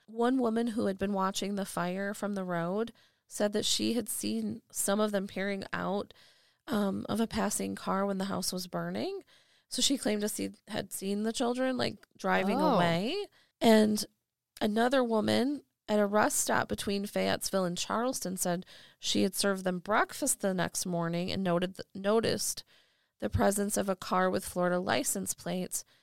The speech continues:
Speaker 1: in the rest stop's parking lot. So
Speaker 2: Yeah.
Speaker 1: there are some people that think they may have seen the children after
Speaker 2: Mm-hmm.
Speaker 1: this fire happened.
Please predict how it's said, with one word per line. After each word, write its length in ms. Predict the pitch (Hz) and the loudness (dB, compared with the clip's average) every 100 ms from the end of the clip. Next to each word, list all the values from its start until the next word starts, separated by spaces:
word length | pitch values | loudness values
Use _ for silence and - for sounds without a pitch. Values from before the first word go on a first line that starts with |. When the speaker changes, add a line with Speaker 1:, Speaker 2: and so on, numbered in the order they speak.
| _ _ _ _ _ | _ _ _ _ _
Speaker 1:
in 160 | 240 196 | 0 0
the 100 | 190 | 2
rest 240 | 190 - | 2 2
stop's 260 | - - - | 0 -2 0
parking 440 | - 302 294 254 | 4 4 2 -2
lot. 280 | - - 208 | -2 -4 -2
So 280 | 202 214 208 | 2 4 4
Speaker 2:
Yeah. 320 | 208 202 202 196 _ | 2 0 -4 -8 _
Speaker 1:
there 160 | - 269 | 0 2
are 60 | |
some 300 | 269 - 262 | 2 2 -2
people 360 | 247 277 262 269 | 0 -2 -2 -2
that 220 | 247 240 | -2 -2
think 200 | 220 214 | -4 -4
they 140 | 214 202 | -4 -4
may 260 | 196 190 | -2 -2
have 160 | 214 208 | -2 -2
seen 440 | - - 226 226 | -4 -2 -2 -2
the 80 | 208 | -2
children 400 | - 269 262 202 | 0 0 0 2
after 220 | 185 202 | 2 2
Speaker 2:
Mm-hmm. 80 | 214 | 0
Speaker 1:
this 160 | 214 - | 0 -2
fire 380 | - 202 240 202 | -2 0 0 0
happened. 680 | 120 113 - 78 226 - | 0 0 -2 -8 -8 -12